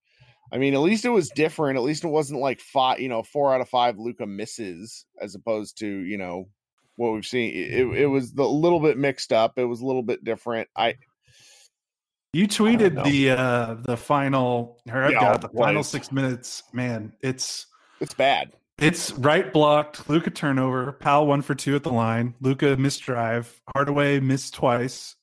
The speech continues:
Speaker 2: Finney Smith make from three, Hardaway make, Mavs up five, last shot they make. Then D F S turnover, Luka step back miss, Luka layup miss,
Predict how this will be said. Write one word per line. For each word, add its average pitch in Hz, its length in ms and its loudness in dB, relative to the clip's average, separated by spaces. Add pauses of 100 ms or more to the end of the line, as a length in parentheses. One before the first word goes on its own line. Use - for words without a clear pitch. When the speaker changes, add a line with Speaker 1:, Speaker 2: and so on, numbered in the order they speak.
(440)
Speaker 2:
Finney 151 260 -4
Smith 139 360 -2
make 131 380 -2
from 139 220 -6
three, 143 320 -4
Hardaway 143 400 -2
make, 135 360 -4
Mavs 127 320 -4
up 135 140 -6
five, 117 500 -2
last 120 220 -8
shot 127 200 -12
they 139 80 -6
make. 117 340 -8 (600)
Then 123 200 2
D 135 200 4
F 160 120 0
S 147 240 4
turnover, 143 640 2
Luka 143 260 0
step 139 280 -2
back 135 260 -2
miss, 127 300 -4
Luka 131 200 -4
layup 123 300 -4
miss, 123 400 -6